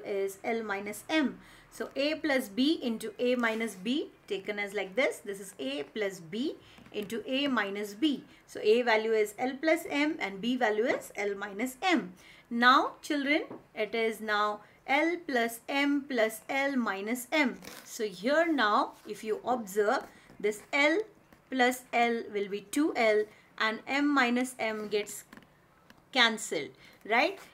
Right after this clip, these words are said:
And here even M plus M will be two M and plus one, uh, positive L and negative L gets cancelled.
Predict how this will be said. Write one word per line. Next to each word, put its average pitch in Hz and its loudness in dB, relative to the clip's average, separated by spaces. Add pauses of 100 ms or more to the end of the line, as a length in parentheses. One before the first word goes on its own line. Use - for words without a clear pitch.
And 196 -4
here 277 6
even 226 2 (320)
M 311 4
plus 262 0
M 240 0
will 214 0
be 214 -4 (100)
two 320 0
M 214 0
and 202 -4
plus 285 -2 (180)
one, 262 0 (120)
uh, 202 -4 (160)
positive 254 2
L 233 4
and 226 2
negative 254 -2
L 208 2
gets 233 -4
cancelled. 190 -4